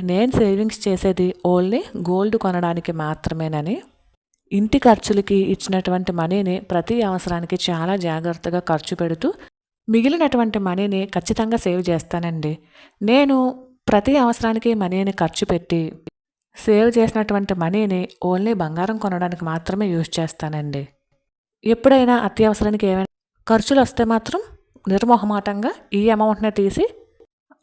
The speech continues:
ఆ అవసరానికైతే వాడుతూ ఉంటానన్నమాట. ఎందుకంటే ఒక్కొక్కసారి అనుకోకుండా ఏవైనా ఫంక్షన్లు తగలచ్చు, లేదు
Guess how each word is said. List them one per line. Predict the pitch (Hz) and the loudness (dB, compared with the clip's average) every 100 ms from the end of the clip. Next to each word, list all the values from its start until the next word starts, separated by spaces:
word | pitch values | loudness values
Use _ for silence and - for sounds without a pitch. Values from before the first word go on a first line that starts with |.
| 208 | 0
ఆ | 214 | 2
అవసరానికైతే | 196 214 214 208 196 185 311 - 185 | 2 0 0 0 0 0 -2 -4 -4
వాడుతూ | 175 175 175 190 180 | 0 0 0 -2 -4
ఉంటానన్నమాట. | 170 165 165 160 156 180 277 - _ _ _ _ _ - 208 | -4 -4 -4 -4 -4 -4 -6 -8 _ _ _ _ _ -4 0
ఎందుకంటే | 233 302 269 262 | 2 2 2 4
ఒక్కొక్కసారి | 254 - 220 214 220 202 | 4 4 2 2 0 0
అనుకోకుండా | 208 240 226 214 214 185 | 2 2 2 2 2 2
ఏవైనా | 175 190 190 | 2 0 -2
ఫంక్షన్లు | 170 175 - 208 180 | -2 -2 -2 -2 -2
తగలచ్చు, | 160 160 156 - 165 165 - - - - _ 208 | -2 -2 -2 -2 -2 -2 -10 -20 -20 -20 _ 0
లేదు | 208 214 202 | 2 4 4